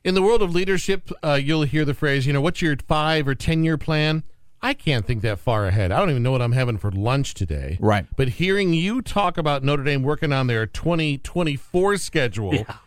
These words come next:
Speaker 1: my goodness.
Speaker 2: Yeah. They get, uh, Northern Illinois for a non-conference date here at the stadium.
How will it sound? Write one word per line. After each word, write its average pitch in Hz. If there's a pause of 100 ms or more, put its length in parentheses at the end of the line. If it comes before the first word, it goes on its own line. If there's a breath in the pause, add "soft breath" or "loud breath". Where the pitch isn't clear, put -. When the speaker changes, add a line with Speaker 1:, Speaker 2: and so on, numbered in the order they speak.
(120)
Speaker 1:
my 151
goodness. 139 (280)
Speaker 2:
Yeah. 92 (200)
They 135
get, 139
uh, 123
Northern 202
Illinois 147 (140)
for 92
a 95
non-conference 113
date 95 (160)
here 120
at 101
the -
stadium. 98